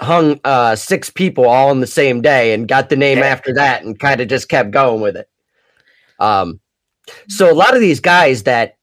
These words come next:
Speaker 1: that Ba-, that Bass Reeves went out after were, like, if they got captured and went, went to jail,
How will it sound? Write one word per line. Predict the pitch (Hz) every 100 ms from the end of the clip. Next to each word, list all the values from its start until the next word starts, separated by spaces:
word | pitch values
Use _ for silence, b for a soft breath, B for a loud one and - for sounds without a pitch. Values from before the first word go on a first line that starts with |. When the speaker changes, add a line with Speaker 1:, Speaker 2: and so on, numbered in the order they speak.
| _
Speaker 1:
that | 113 92 _
Ba-, | 131 -
that | 104 131 110 - - _ -
Bass | 139 127 -
Reeves | 143 113 101
went | 110 107
out | 123 123
after | 104 110 - 80 60 - _ _ _ _ _ _
were, | 113 127 123 120 104 92 _ _ _ _ _ _ _ _ _ _ _ 117 151 151 -
like, | 165 127 120 - _ _
if | 170 -
they | 220
got | 202 135
captured | 165 180 170 143 123
and | 123 120
went, | 143 113 -
went | 156 147
to | 123
jail, | 107 156 123 98 85